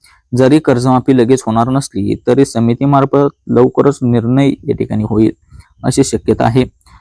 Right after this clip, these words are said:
तर शेतकऱ्यांसाठी कर्जमाफी ही फक्त आर्थिक मदत नाही, तर ती मानसिक दिलासा देणारी देखील आहे.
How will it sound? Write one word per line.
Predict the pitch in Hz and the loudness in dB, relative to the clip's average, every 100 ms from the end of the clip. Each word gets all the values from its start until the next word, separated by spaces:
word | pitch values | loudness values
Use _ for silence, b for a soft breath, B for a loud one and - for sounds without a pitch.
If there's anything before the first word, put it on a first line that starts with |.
| - | -4
तर | 180 | -2
शेतकऱ्यांसाठी | 170 131 - 160 156 156 165 | 0 -4 0 0 2 2 0
कर्जमाफी | 165 127 117 131 131 147 139 | 0 0 0 0 -2 -2 -4
ही | |
फक्त | - 117 - | -2 -4 -2
आर्थिक | - 117 107 123 - | -2 0 0 -4 -2
मदत | 117 113 - | -2 -2 -2
नाही, | 117 135 139 - B - - | -4 -2 -4 -8 B -14 -2
तर | 147 | 0
ती | 170 | 2
मानसिक | 170 135 123 - 151 | 2 2 0 -2 -2
दिलासा | 131 113 107 110 | 0 -2 -2 -2
देणारी | 113 110 113 | 0 0 0
देखील | 113 - 113 | -2 -2 -2
आहे. | 117 127 | 0 -2